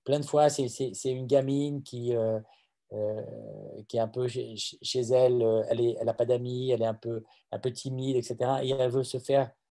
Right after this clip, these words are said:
amie, euh, d'un, d'un groupe, euh, bah, de bad boy.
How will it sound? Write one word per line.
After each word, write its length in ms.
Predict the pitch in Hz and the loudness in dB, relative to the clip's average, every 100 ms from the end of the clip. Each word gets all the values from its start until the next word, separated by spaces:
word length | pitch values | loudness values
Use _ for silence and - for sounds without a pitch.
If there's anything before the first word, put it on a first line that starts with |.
| _ 117 | _ -2
amie, 460 | 127 139 147 147 | -2 0 0 2
euh, 440 | 135 113 113 113 110 | 2 2 2 0 -4
d'un, 320 | 110 117 113 110 - _ - | -4 -4 -4 -10 -18 _ -8
d'un 100 | 117 | -6
groupe, 340 | 110 127 139 123 | -4 -4 -4 -2
euh, 520 | 117 110 113 113 104 | 0 0 -4 -10 -4
bah, 80 | 117 | -4
de 120 | 113 | 0
bad 260 | 110 117 110 | 2 2 2
boy. 320 | 120 107 | 0 0